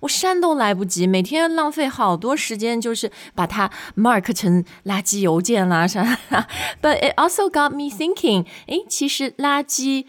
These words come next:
呃，垃圾这个东西虽然我们都不喜欢哈，不管是垃圾邮件还是生活垃圾，但都是日常生活中 <laughs> 肯定会碰到的一部分。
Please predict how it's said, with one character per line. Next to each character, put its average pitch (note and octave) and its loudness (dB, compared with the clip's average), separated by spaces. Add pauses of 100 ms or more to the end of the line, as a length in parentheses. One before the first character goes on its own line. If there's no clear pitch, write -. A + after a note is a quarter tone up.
(260)
呃， F#3 -2
垃 D4+ 0
圾 E4 0
这 D#4 -2
个 C#4+ -2
东 C#4 -2
西 C#4 -6
虽 C4+ -2
然 C4 0
我 A3 2
们 E3+ 2
都 G#3 0
不 B3+ -6
喜 - -2
欢 E3+ 0
哈， D3 0
不 - -12
管 D#3+ 0
是 - -6
垃 F3+ 2
圾 F#3+ -4
邮 D#3 2
件 F#3 0
还 F3+ -2
是 F3 -6
生 D#4 0
活 F#3+ 2
垃 E3+ 0
圾， F3+ -4 (240)
但 E4+ 4
都 E4 4
是 D4+ 2 (180)
日 D4+ 0
常 C#4 0
生 D4 2
活 C#4+ 4
中 B3 4
<laughs> C4+ 2
肯 A3 0
定 C4+ 0
会 D#4+ 2
碰 D4 -2
到 A3 4
的 F3+ 2
一 E3 0
部 E3+ 0
分。 E3+ 0